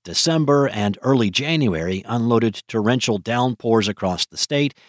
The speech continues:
including in Montecito, where a two-day rainfall total of eight point zero seven inches in early January more than doubled the typical January precipitation for the area. Aside from rainfall,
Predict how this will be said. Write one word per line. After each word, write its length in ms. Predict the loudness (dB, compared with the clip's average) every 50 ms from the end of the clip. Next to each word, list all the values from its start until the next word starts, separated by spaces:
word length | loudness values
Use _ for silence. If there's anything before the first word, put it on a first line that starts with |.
| _ _ _ _
including 480 | -8 -6 -4 -4 0 2 4 4 4 4
in 160 | 4 4 2
Montecito, 760 | 2 2 2 2 0 0 0 2 2 2 0 -2 -4 -10 -16 -20 _ _ _ _ _
where 260 | -4 0 2 2 4 4
a 180 | 2 2 0
two-day 400 | 0 -2 0 0 2 2 2 2
rainfall 580 | 2 2 2 2 2 0 2 2 4 4 4 2
total 420 | 2 0 0 0 0 0 0 0
of 160 | -2 -4 -8 _ -6
eight 200 | -6 -6 -6 -6
point 300 | -4 0 2 2 2 2 0
zero 360 | 0 0 2 2 4 2 2
seven 380 | 2 2 2 2 2 2 2 2
inches 400 | 2 0 0 0 0 0 0 -2
in 100 | -4 -4
early 320 | -2 0 0 0 0 -2
January 720 | -2 -4 -4 -2 -2 -2 -2 -2 -2 -2 -2 -4 -6 -8 -10 _ _ _ _ _
more 220 | -6 -2 0 0 0
than 180 | 0 0 0
doubled 500 | 2 4 4 4 2 0 -4 -8 -8 -10 -10 -4
the 280 | -2 0 0 0 0 -2
typical 460 | -4 -6 -4 -4 -2 0 2 4 4 4
January 580 | 2 0 0 0 2 2 2 2 2 2 0
precipitation 720 | 0 -2 -2 -2 -2 -4 -4 -4 -2 0 0 0 0 -2 -2
for 160 | 0 0 2
the 140 | 2 2 2
area. 400 | 2 0 0 -2 -6 -12 -20 _ _ _ _ _ _ _ _ _ _ -4
Aside 380 | -2 2 2 2 2 2 2 2
from 160 | 2 2 4
rainfall, 580 | 4 4 4 2 2 0 -2 0 -2 -2 -4